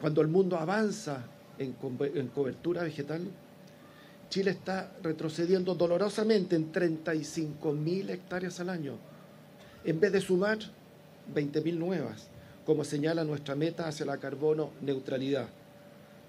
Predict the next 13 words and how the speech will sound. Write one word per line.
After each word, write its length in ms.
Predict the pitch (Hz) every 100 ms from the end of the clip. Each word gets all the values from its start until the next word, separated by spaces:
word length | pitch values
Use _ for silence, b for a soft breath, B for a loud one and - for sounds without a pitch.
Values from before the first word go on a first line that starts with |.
| -
arrastrando 640 | - 143 147 - 196 202 190
con 140 | 180
ello 280 | 165 123 120 - - - -
a 80 | 127
comunas 400 | 131 135 151 147
rurales 540 | 127 135 160 170 170 - - - - - -
al 100 | 131
desempleo 580 | 143 143 131 - 151 180 185 - - - -
y 60 | 139
la 100 | 139
pobreza. 460 | 143 147 143 - - - - - - - - - - - - - - - - - - - - -
Señor 260 | - 147 160
presidente, 640 | 160 151 156 156 170 -